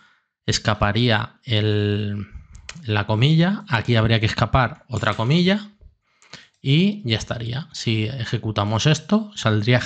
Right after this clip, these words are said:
hello world entre comillas, porque la barra, repito, es el carácter que escapa las, los caracteres especiales. Y obviamente es el mismo caso que os he puesto antes.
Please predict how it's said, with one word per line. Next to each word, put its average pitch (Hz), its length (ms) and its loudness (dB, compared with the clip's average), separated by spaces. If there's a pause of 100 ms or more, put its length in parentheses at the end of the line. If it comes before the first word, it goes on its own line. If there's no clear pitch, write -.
hello 131 200 6
world 131 440 4
entre 131 280 4
comillas, 110 680 -6 (440)
porque 110 300 0
la 104 200 0
barra, 151 680 2 (140)
repito, 123 640 -6
es 135 320 0
el 117 140 2
carácter 117 640 -2
que 117 200 2
escapa 123 840 -2 (540)
las, 101 1040 -2
los 117 160 -2
caracteres 113 520 0
especiales. 110 840 -2 (840)
Y 120 120 -2
obviamente 107 640 0
es 123 160 0
el 110 80 0
mismo 104 260 0
caso 107 240 -2
que 117 80 -2
os 104 160 -4
he 101 160 -2
puesto - 320 -6
antes. 131 380 -2